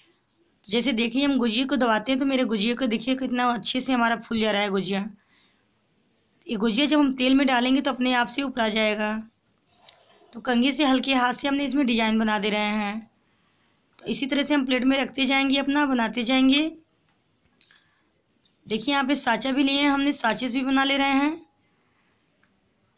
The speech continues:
तो देखिए बीच में जैसे घड़ी के मुरादे हैं उसमें लग गया है।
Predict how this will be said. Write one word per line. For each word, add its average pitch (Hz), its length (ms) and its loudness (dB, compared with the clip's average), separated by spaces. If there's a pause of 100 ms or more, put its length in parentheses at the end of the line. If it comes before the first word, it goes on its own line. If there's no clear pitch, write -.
(120)
तो - 80 -12
देखिए 233 240 -2
बीच 254 200 0
में 285 120 0
जैसे 269 220 -2
घड़ी 226 280 -2
के 269 100 -2
मुरादे 233 360 2
हैं 277 180 2
उसमें 254 220 0
लग 226 200 -2
गया 262 180 0
है। 302 340 0